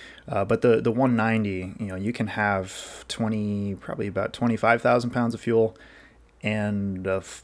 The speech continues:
pretty much a full boat of people, and you still have some more wiggle room. So it, it, it holds more fuel, uh, and more people and more bags. Uh, so again, it's just stretched longer,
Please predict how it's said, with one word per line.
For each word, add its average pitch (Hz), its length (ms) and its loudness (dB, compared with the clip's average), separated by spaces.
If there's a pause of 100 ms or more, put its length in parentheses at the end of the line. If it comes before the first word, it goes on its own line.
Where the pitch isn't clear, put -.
pretty 151 180 6
much 123 160 2
a 117 40 4
full 113 220 4
boat 101 180 0
of 101 80 -10
people, 104 480 -6
and 101 120 -8
you 101 80 -4
still 110 200 0
have 107 120 -2
some 110 120 -6
more 101 160 -2
wiggle 98 260 -4
room. 90 200 -8
So 120 140 2
it, 135 80 2
it, 143 180 0
it 151 140 2
holds 175 220 6
more 131 140 4
fuel, 101 340 -4 (440)
uh, 104 120 -4
and 104 120 -4
more 110 140 2
people 101 340 -6
and 95 80 -8
more 101 140 -4
bags. 98 420 -8 (160)
Uh, 95 220 -14
so 120 180 -2
again, 131 200 4
it's 113 180 -8
just - 280 -4 (120)
stretched - 480 0
longer, 139 520 4